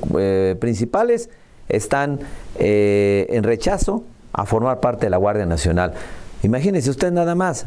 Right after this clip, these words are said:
hoy que están enviando ya efectivos al interior del país, entre ellos, eh, a Michoacán, eh, a Morelia, a Uruapan, a Lázaro Cárdenas, a Zamora,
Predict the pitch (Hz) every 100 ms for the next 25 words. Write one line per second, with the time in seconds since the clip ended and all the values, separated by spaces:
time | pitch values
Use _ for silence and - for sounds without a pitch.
0 | - 151 170 131 - 160 143 160 147 131
1 | 160 156 131 165 165 135 - 107 107 107
2 | 110 117 135 147 131 131 151 180 - -
3 | - - 98 117 143 110 107 104 92 95
4 | 101 120 - 170 160 160 - - - -
5 | - - 87 95 160 160 139 110 131 170
6 | - 139 113 110 110 98 139 165 160 113
7 | 104 113 139 170 165